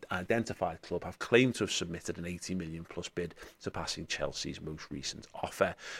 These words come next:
We're following it down the rabbit hole a touch more on this. Um, yeah, Brighton claim to have received the bid, and then the information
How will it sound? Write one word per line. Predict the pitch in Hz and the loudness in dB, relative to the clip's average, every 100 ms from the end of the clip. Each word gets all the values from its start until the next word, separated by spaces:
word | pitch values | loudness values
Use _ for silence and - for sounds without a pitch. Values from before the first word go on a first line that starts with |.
| - | 2
We're | 101 98 95 | 4 6 4
following | - 120 117 120 110 | 8 12 12 10 8
it | 107 - | 4 2
down | 98 95 98 98 | 4 6 6 6
the | 92 | 8
rabbit | - 98 233 | 8 8 6
hole | - 147 165 170 - _ _ _ _ _ _ _ - | 10 12 12 8 -2 _ _ _ _ _ _ _ -2
a | 110 | 0
touch | - 107 - | 2 2 4
more | 98 92 98 | 4 4 6
on | 101 107 | 6 6
this. | 95 - - - - - - | 4 4 2 0 -12 0 6
Um, | 107 104 98 | 8 8 4
yeah, | 98 92 | 2 4
Brighton | - 107 113 113 113 | 6 8 8 6 2
claim | - - 98 98 98 | 2 2 4 4 4
to | 117 | 4
have | 104 | 4
received | 104 110 98 | 4 4 2
the | 101 | 4
bid, | 110 95 | 4 4
and | 98 | 0
then | 95 | 0
the | 98 101 | 2 2
information | 107 107 95 95 - 113 107 | 4 2 4 6 6 6 4